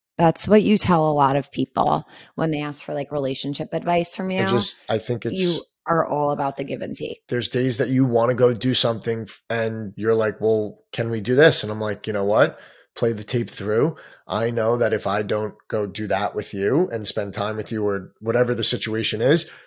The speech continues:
Speaker 2: like, there's gonna be repercussions." Maybe not major repercussions, but there's always a repercussion for every action. So it's like, pick and choose when you think you really need to stand your ground.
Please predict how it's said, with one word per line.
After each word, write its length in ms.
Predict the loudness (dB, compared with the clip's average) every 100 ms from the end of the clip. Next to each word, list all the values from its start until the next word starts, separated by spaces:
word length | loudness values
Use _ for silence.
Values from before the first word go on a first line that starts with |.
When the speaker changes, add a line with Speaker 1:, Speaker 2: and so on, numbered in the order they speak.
| _ _
Speaker 2:
like, 300 | 4 4 4 -16 _ _ _ _
there's 180 | 6 8
gonna 220 | 12 12
be 140 | 12 10
repercussions." 1120 | 10 6 6 4 2 4 4 2 2 -2 -4 _ _ _
Maybe 160 | 0 2
not 160 | 2
major 380 | 0 -4 -4 -4
repercussions, 640 | -4 -4 -4 -2 0 -2 4
but 240 | 6 6 4
there's 200 | 2 2 8
always 420 | 10 12 10 6
a 60 | 6
repercussion 560 | 4 4 4 2 2 0
for 140 | 0
every 200 | 2 6
action. 340 | 6 6 -2 -4
So 200 | 0 0
it's 140 | 0
like, 200 | 0 -2 -4 _ _ _ _ _ _ _ _ _ _ _ _ _ _ _ _ _ _ _ _
pick 200 | 4 6
and 100 | 6
choose 680 | 6 4 4 2 0 -4 -6 _ _ _ _ _ _ _ _ _ _ _ _
when 160 | 4 4
you 80 | 4
think 320 | 4 2 4
you 100 | 2
really 260 | 4 4
need 200 | 4 2
to 80 | 2
stand 440 | 2 4 2 2 2
your 100 | 2
ground. 420 | 2 2 -4